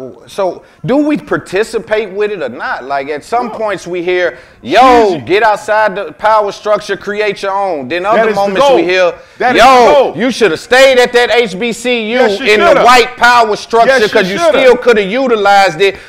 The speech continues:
Speaker 1: But if you go to this other school, you're in the white power structure and you can do nothing." I'm like, I'm confused as to why
Speaker 2: You
Speaker 1: the
Speaker 2: shouldn't
Speaker 1: power
Speaker 2: be confused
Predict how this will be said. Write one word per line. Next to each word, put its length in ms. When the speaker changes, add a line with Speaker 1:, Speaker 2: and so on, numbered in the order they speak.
Speaker 1:
But 140
if 140
you 100
go 240
to 140
this 180
other 240
school, 380
you're 160
in 60
the 60
white 380
power 360
structure 440
and 160
you 80
can 160
do 140
nothing." 600
I'm 120
like, 240
I'm 140
confused 680
as 300
to 80
why 240
Speaker 2:
You 60
Speaker 1:
the 60
Speaker 2:
shouldn't 220
Speaker 1:
power 300
Speaker 2:
be 60
confused 480